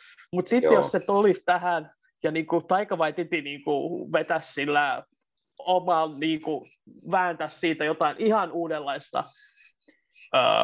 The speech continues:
Speaker 1: ah, sait mut sanottomaksi, koska en
Speaker 2: Joo.
Speaker 1: edes niinku ajatellut
Speaker 2: Mutta
Speaker 1: asiaa, mä en ollut kuullut tätä
Speaker 2: tämä,
Speaker 1: huhua.
Speaker 2: tämä siis huhu, joka on jo jonkun aikaa ollut liikkeellä,
Speaker 1: Joo.
Speaker 2: mutta Eccleston kuitenkin aika vahvasti aikanaan sanoi, että hän ei halua mitään tällaista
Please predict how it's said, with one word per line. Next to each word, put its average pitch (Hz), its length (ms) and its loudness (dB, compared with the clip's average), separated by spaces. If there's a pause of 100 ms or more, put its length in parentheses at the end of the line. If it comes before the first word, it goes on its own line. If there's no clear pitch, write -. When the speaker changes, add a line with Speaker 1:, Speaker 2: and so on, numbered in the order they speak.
(840)
Speaker 1:
ah, 170 240 0
sait 233 240 4
mut 214 180 -8
sanottomaksi, 175 540 2
koska 160 240 2
en 175 40 4
Speaker 2:
Joo. 170 100 2
Speaker 1:
edes 170 180 2
niinku 170 340 2 (200)
ajatellut 170 520 0
Speaker 2:
Mutta 180 240 2
Speaker 1:
asiaa, 190 140 2
mä 165 120 0
en 165 60 -2
ollut 170 200 -6
kuullut 170 300 2
tätä 151 160 -2
Speaker 2:
tämä, 123 160 4
Speaker 1:
huhua. 151 320 -2
Speaker 2:
tämä 135 240 4
siis 127 340 4
huhu, 123 260 6
joka 87 300 6
on 80 140 2
jo 80 140 4 (180)
jonkun 85 340 0
aikaa 80 440 2
ollut 78 340 0
liikkeellä, 87 500 2
Speaker 1:
Joo. 73 80 -6
Speaker 2:
mutta 78 640 -2 (180)
Eccleston 90 640 2
kuitenkin 85 520 -4
aika 85 340 2
vahvasti 80 420 -2
aikanaan 71 420 -6
sanoi, 76 240 -4
että - 220 -10
hän 71 160 -6
ei 69 160 -4
halua 71 260 0
mitään 71 300 -6
tällaista 71 400 -4